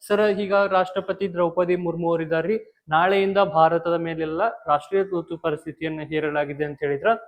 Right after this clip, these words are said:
ಮುಗಿತೇನ್ರಿ? ಇಲ್ಲ. ಏನ್ ಮಾಡ್ಬೇಕಾಗತ್ತಂದ್ರ, ನಮ್ಮ ಸಂಸತ್ತಿನ ಸದನದಲ್ಲಿರ್ತಕ್ಕಂತಹ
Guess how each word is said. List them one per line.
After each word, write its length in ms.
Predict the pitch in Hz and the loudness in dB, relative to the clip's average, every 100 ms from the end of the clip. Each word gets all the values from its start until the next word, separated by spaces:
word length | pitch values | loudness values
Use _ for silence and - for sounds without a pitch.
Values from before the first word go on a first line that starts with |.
| - 175 | -16 -4
ಮುಗಿತೇನ್ರಿ? 1000 | 170 165 160 156 143 131 131 127 _ _ | -2 -2 -4 -6 -6 -6 -8 -10 _ _
ಇಲ್ಲ. 200 | 175 165 127 - - _ _ - | 2 2 0 -4 -20 _ _ -2
ಏನ್ 180 | 165 180 | 0 2
ಮಾಡ್ಬೇಕಾಗತ್ತಂದ್ರ, 840 | 156 151 151 147 143 143 135 151 220 - - _ _ _ _ _ _ _ _ | 0 0 0 -2 -2 -6 -2 2 0 0 -18 _ _ _ _ _ _ _ _
ನಮ್ಮ 260 | 160 180 196 214 - | -2 0 0 -2 -6
ಸಂಸತ್ತಿನ 680 | 156 151 151 190 190 190 196 | -6 -6 -2 -2 0 0 0
ಸದನದಲ್ಲಿರ್ತಕ್ಕಂತಹ 1400 | 190 160 165 165 156 160 156 151 151 147 151 143 143 143 | -2 -4 -2 -2 -2 -2 -2 -4 -8 -8 -12 -4 -4 2